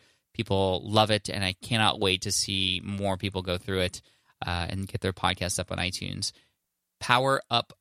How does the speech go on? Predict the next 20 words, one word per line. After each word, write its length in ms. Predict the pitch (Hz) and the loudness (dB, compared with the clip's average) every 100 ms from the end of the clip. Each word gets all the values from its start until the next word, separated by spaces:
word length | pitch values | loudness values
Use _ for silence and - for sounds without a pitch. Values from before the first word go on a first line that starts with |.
| _ | _
Podcasting 760 | - 127 127 127 127 - 139 127 | 2 2 4 2 2 0 -4 -4
is 120 | 110 | -4
the 80 | 110 | -2
place 240 | 113 107 | -2 -2
to 100 | - | 0
go. 380 | 110 113 117 113 - _ _ | 4 4 4 0 -8 _ _
Sign 220 | - 127 | 2 4
up 120 | 123 - | 4 2
there 140 | 123 | 2
on 60 | 117 | 4
the 60 | |
wait 220 | 117 127 | 4 4
list, 260 | 131 127 - | 4 -2 -2
and 140 | 110 | -2
you'll 100 | 107 | -2
get 160 | 104 101 | 0 0
notification 600 | 104 98 - 104 - 104 | 0 -4 -2 -2 0 -4
when 280 | 101 98 98 | -2 -2 -4
the 180 | 98 98 | -4 -2
next 360 | 98 98 - | 0 -2 -4